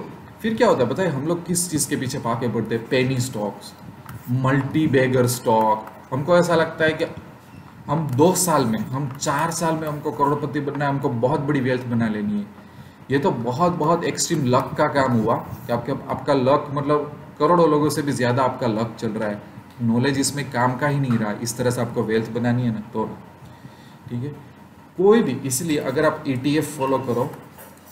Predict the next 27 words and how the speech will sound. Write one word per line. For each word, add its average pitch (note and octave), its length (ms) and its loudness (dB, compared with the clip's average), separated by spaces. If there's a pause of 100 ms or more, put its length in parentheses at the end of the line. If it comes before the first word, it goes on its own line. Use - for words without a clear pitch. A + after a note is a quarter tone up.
(500)
या C#3+ 180 0
आप - 180 -2
trading C3+ 360 0
से - 140 0
आप - 200 0 (540)
पैसा B2 260 0
बनाने B2+ 340 0
का B2+ 140 0
या B2 120 4
तो A#2+ 80 2
फ्यूचर B2 320 -2
secure A#2 340 -2
करने A#2+ 220 0
का A#2 100 0
सोच A#2+ 340 -4
रहे A2+ 120 0
हो C#3 100 -2 (460)
या B2 60 0
तो D3+ 120 0
stock F#3 420 4
में F3+ 140 -2
invest B2 320 -2
करने A#2 200 0
का G#2+ 100 0
सोच A2 300 -2
रहे C3 120 -4
हो, F3+ 60 -10